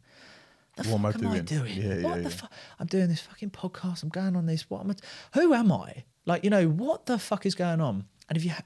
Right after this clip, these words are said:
Speaker 1: you know, being someone who's quite creative, or you're going self-employed, or you're starting a business, entrepreneur, whatever, all these words, it's lonely.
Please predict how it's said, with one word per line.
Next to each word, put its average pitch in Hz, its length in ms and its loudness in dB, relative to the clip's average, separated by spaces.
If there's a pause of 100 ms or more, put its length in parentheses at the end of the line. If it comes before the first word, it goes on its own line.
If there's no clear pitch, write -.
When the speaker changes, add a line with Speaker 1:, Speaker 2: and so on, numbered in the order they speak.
Speaker 1:
you 202 120 4
know, 120 200 4 (160)
being 220 460 4
someone 180 300 2
who's 160 100 2
quite - 340 0
creative, 143 600 0
or 113 100 -2
you're 110 140 -2
going 120 320 -2
self-employed, 170 840 0
or 143 40 -2
you're 110 100 -6
starting - 240 -10
a - 20 -12
business, 156 340 -4
entrepreneur, 151 480 -4
whatever, 139 280 0
all 139 120 2
these 127 200 0
words, 110 560 -2 (500)
it's - 100 -18
lonely. 170 520 2